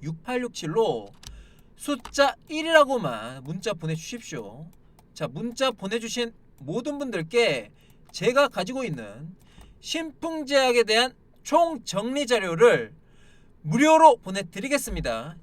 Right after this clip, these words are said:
자, 이것만 드리는 게 절대 아니죠. 향후 목표가와 매도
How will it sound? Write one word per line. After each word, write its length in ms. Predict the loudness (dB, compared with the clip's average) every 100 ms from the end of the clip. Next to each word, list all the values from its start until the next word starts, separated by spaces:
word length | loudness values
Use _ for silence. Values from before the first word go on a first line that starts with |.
| -6
자, 180 | -4 -4
이것만 400 | -6 -4 -2 -4
드리는 260 | -6 -8 -8
게 80 | -8
절대 400 | -6 -6 0 2
아니죠. 500 | 0 -2 -10 -10 -16 -20 -20 -20 -20 -4
향후 300 | 0 2 2
목표가와 920 | 0 -4 -6 -6 0 2 6 6 4 -4 _ -10
매도 360 | -6 0 0